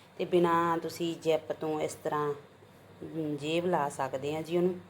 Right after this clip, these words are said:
ਸਲਵਾਰ ਨੂੰ, ਬਾਟਮ ਨੂੰ। ਤੇ ਬਹੁਤ ਸੌਖਾ ਤਰੀਕਾ, ਜਿੰਨਾ, ਜਿੰਨੀਆਂ ਮੇਰੀਆਂ ਭੈਣਾਂ ਨਵੀਆਂ ਜਾਂ ਜਿਨ੍ਹਾਂ ਨੇ ਕਦੇ ਲਾਈ ਨਹੀਂ, ਉਹ ਵੀ ਇਸ ਤਰ੍ਹਾਂ ਕਰਕੇ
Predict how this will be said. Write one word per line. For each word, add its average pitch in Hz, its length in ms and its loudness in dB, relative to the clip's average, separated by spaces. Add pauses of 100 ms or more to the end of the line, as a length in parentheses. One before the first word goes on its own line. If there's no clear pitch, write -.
(1080)
ਸਲਵਾਰ 156 380 2
ਨੂੰ, 226 200 -2 (340)
ਬਾਟਮ 151 460 2
ਨੂੰ। 240 160 0 (680)
ਤੇ 165 80 -2
ਬਹੁਤ 170 260 2
ਸੌਖਾ 180 360 4
ਤਰੀਕਾ, 160 400 2
ਜਿੰਨਾ, 170 440 2
ਜਿੰਨੀਆਂ 170 360 0
ਮੇਰੀਆਂ 175 280 2
ਭੈਣਾਂ 180 260 -2
ਨਵੀਆਂ 151 440 -2
ਜਾਂ 151 120 -2
ਜਿਨ੍ਹਾਂ 160 260 -2
ਨੇ 185 60 2
ਕਦੇ 160 240 -2
ਲਾਈ 147 260 0
ਨਹੀਂ, 156 160 0
ਉਹ 156 120 -2
ਵੀ 190 200 -2 (440)
ਇਸ 170 120 -2
ਤਰ੍ਹਾਂ 165 240 4
ਕਰਕੇ 151 500 -2